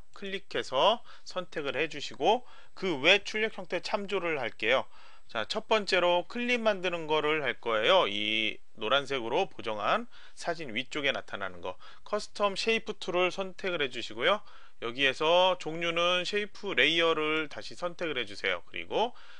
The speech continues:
쉐이프 모양을 찾아야 되겠죠? 여기에서 오브젝트로 가볼까요? 오브젝트 선택을 하시고 여기에서 클립을 찾아주세요.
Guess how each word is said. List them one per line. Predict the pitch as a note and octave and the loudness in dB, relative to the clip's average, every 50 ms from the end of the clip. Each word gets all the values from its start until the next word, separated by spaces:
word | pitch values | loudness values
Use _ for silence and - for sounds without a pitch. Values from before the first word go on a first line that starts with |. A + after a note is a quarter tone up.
| - | -12
쉐이프 | - - - F#3+ G3+ F#3+ - - - D#3 D#3+ F#3 B3 D4 - - - - - - - | -8 -4 -2 0 0 -2 -4 -6 -6 -2 -2 -2 -2 -2 -6 -8 -10 -12 -12 -10 -8
모양을 | B2 B2+ D3+ D#3+ D#3+ D#3 D#3 D#3+ E3+ F3 E3 | -4 2 8 8 8 8 8 6 2 2 0
찾아야 | - - F#3+ F3 F#3 F3+ F3 D3+ | 0 -4 -2 2 4 4 4 4
되겠죠? | C#3 B2 A#2+ A2+ - - F#3 F#3 E3 D3 - - - - - - - - - - | 4 2 0 0 0 2 4 4 4 2 -2 -6 -10 -10 -10 -10 -10 -10 -6 -2
여기에서 | C3 C3 C#3 C#3 D#3 D3 D3 B2 D3+ D#3+ D#3 | 0 0 0 2 4 4 4 4 4 4 4
오브젝트로 | C#3+ C3 D3 E3 F3+ F#3 F#3+ F3+ - - - - - - F3 E3+ E3 D#3+ D#3 D#3+ F3 F3+ F#3 F3+ | 4 4 2 0 4 4 4 4 4 2 -6 -8 -4 -2 0 2 2 2 4 4 4 6 6 6
가볼까요? | - - G#2+ G2 G#2 F#2 - - G2 A2 D3+ G3 A3+ - - - - - - - - - - - | 4 2 0 -2 -2 -4 -2 0 4 4 4 4 2 0 -4 -10 -10 -10 -10 -10 -10 -10 -10 -10
오브젝트 | - G#2 A2 A#2 A2+ - - B2+ | -8 -6 -4 -4 -4 -4 -6 -8
선택을 | - F3 F3+ E3 - F3 D3 C#3+ | -6 -6 -6 -4 -4 -4 -2 -2
하시고 | C#3+ D#3 D3 - B2+ B2 C#3+ F3+ A3 C#4 C4+ - - - - - - - - | -2 -2 -2 -4 -4 0 4 4 4 4 4 0 -6 -10 -10 -10 -10 -10 -8
여기에서 | - G#2+ A#2 A#2 B2 C#3+ C3+ B2+ B2 - E3 F3+ F#3+ G3 F#3+ - | -6 -4 -4 -2 0 2 2 2 2 2 4 4 6 4 4 0
클립을 | - - A#3 A3+ A3 A3 G3+ F3+ G3+ G#3+ G3+ | -4 -6 -4 -2 0 0 2 4 4 2 2
찾아주세요. | - - F3 D#3 D#3+ D3 A#2+ A2+ G2+ - G2 F#2+ F2+ E2+ - | 0 0 2 2 2 2 2 0 -2 0 0 0 0 0 -2